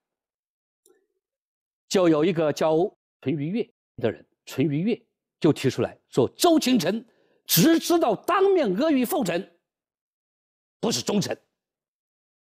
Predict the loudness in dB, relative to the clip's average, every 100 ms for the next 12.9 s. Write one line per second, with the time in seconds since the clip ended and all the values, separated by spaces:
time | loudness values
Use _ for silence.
0 | _ _ _ 0 2 2 -2 -6 _ _
1 | _ _ _ _ _ _ 0 2 2 2
2 | 0 2 0 0 -4 -14 0 2 2 2
3 | -2 0 -2 0 0 0 0 -4 -6 _
4 | _ _ -4 0 2 0 0 0 -2 -6
5 | _ _ _ _ _ _ _ 0 0 0
6 | 0 0 0 -2 -6 _ _ _ _ _
7 | _ _ 2 4 4 2 0 0 0 -2
8 | -6 -4 -2 0 -2 -8 _ _ _ _
9 | _ -2 0 2 0 -2 0 0 0 -2
10 | 0 0 2 0 -2 -6 -8 _ _ -4
11 | -2 0 -2 -2 -2 -4 -4 _ _ _
12 | _ _ _ _ 0 2 2 0